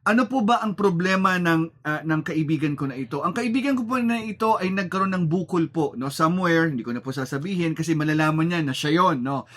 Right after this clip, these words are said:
So basically, ang, ah, ang bi-, unang binigay sa kanya ay isang antibiotics, no? Kasi ang iniisip kasi nila na maari ito ay nana, no? Ito ay abscess, no? In,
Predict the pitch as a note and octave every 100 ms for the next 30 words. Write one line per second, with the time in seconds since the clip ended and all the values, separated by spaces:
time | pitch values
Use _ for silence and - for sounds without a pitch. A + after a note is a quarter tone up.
0 | - - - F3 A3+ B3 A#3 B3 A#3 G#3
1 | F#3 F#3+ F3+ - _ _ E3+ E3 D#3+ D#3+
2 | - E3+ F#3 A3+ B3+ C4+ C4+ A#3 A#3 G#3
3 | A3+ - G#3 G3 F#3+ F3 D#3+ E3 F3 D#3+
4 | D#3+ D#3+ D3+ D3 B2+ B2 G#2+ G#2 B2+ -
5 | - - A#2+ B2 - C#3+ E3 C#3+ D3 -
6 | F#3+ G3+ A3 - G#3+ - G3+ G3+ G#3+ G3
7 | C#3 C#3 - - _ F3+ F#3 G3 F#3+ G#3+
8 | G3+ E3+ D#3 G3+ F#3+ G#3 F3+ E3+ E3 C3+
9 | B2 D3 D3 - C3+ D3+ D#3 D#3 F3+ D#3
10 | E3 E3 F3 C#3+ C#3 - G3+ D3+ - C#3
11 | C#3 D3 E3 D#3